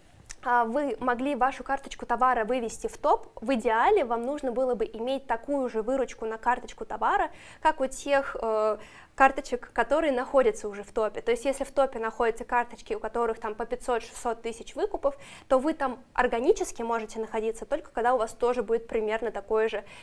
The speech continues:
количество выкупов, плюс какие-то хорошие другие показатели. То есть, например, конверсия, заход в карточку товара,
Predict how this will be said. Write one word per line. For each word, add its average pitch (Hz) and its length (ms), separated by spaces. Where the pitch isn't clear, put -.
количество 226 440
выкупов, 247 460
плюс 277 340
какие-то 247 400
хорошие 233 540
другие 214 300
показатели. 226 640
То 196 120
есть, 190 140
например, 208 360
конверсия, 233 680
заход 226 380
в - 80
карточку - 480
товара, 202 440